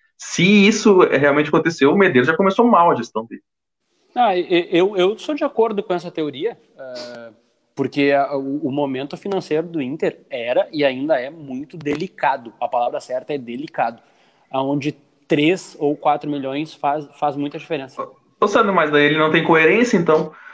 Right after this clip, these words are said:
Speaker 1: Se é tão delicado assim um momento, tu não pode contratar o time que ele fez. Ele teve folha de primeira divisão na segunda divisão.
Speaker 2: É, é, aí, isso
Speaker 1: Aí,
Speaker 2: sim,
Speaker 1: aí cadê
Speaker 2: isso,
Speaker 1: a coerência?
Speaker 2: isso é
Speaker 1: Era, era o
Speaker 2: é,
Speaker 1: momento
Speaker 2: é.
Speaker 1: de que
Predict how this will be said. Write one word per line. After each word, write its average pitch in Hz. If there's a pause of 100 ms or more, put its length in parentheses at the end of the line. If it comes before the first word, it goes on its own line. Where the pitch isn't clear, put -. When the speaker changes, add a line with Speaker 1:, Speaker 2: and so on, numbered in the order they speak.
(120)
Speaker 1:
Se -
é 147
tão 160
delicado 180
assim 180
um 175
momento, 165 (100)
tu -
não 233
pode 330
contratar 220
o 196
time 196
que 202
ele 175
fez. 175
Ele 151
teve 170
folha 208
de 202
primeira 190
divisão 175
na 190
segunda 185
divisão. -
Speaker 2:
É, 226
é, -
aí, 143
isso 170
Speaker 1:
Aí, 151
Speaker 2:
sim, 160
Speaker 1:
aí 170
cadê 175
Speaker 2:
isso, 185
Speaker 1:
a -
coerência? 202
Speaker 2:
isso 190
é 208
Speaker 1:
Era, 175
era 170
o 185
Speaker 2:
é, 175
Speaker 1:
momento 185
Speaker 2:
é. 202
Speaker 1:
de 170
que 202